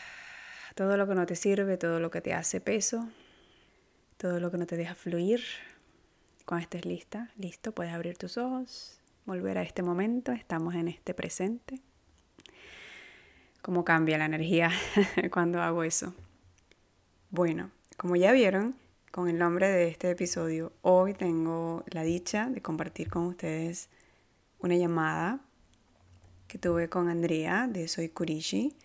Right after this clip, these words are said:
en donde ella nos cuenta mucho sobre su vida, su trayectoria, cómo llegó a formar este proyecto y a cuántas vidas ha tocado y ha apoyado en el proceso de orden.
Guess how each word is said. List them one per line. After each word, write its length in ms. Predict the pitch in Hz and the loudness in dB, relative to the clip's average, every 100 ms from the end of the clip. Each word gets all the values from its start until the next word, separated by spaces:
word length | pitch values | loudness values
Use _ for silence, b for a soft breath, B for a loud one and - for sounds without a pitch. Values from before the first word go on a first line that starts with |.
| B B B B - | B B B B -4
en 100 | 180 | 2
donde 220 | 185 175 | 4 4
ella 180 | 170 175 | 4 2
nos 180 | 226 - | -2 -4
cuenta 380 | 175 170 170 | -2 0 -2
mucho 520 | 170 175 202 - 208 214 | 0 0 0 -2 -4 -4
sobre 880 | - 175 165 160 160 165 165 165 B B B | -4 -2 0 0 0 0 0 -2 B B B
su 220 | - - 160 | -12 -8 0
vida, 560 | 208 226 220 208 208 | 2 4 4 2 0
su 140 | 208 180 | -4 -6
trayectoria, 1120 | 170 160 160 - 185 196 190 180 175 180 180 B B _ | -4 -4 -6 0 2 4 4 4 2 0 -6 B B _
cómo 280 | - 190 196 | 2 4 4
llegó 640 | 180 165 170 170 170 170 - | 2 2 2 2 0 -6 -8
a 260 | 165 160 | -8 -8
formar 360 | 160 175 170 170 | -2 0 2 0
este 200 | 165 185 | -2 -4
proyecto 720 | - 165 165 165 - 175 185 B B B _ - | -4 0 0 0 -2 -2 -2 B B B _ 0
y 340 | 180 175 170 | 4 6 4
a 80 | 165 | 4
cuántas 440 | 180 170 175 190 | 4 2 2 0
vidas 400 | 180 165 170 165 - | 2 2 0 -2 -2
ha 140 | 170 | 0
tocado 580 | 165 - 160 160 160 165 | -2 -2 -2 -2 -2 -2
y 160 | 156 | -4
ha 380 | 156 160 160 170 - - | -6 -8 -8 -10 -12 -2
apoyado 800 | 180 180 165 165 156 160 175 - | 2 6 6 6 4 2 -2 -2
en 140 | 180 | 0
el 80 | 170 | 0
proceso 400 | 175 165 170 165 | -2 -6 -4 -4
de 120 | 160 | 0
orden. 500 | 165 175 170 160 170 | 4 6 4 0 -2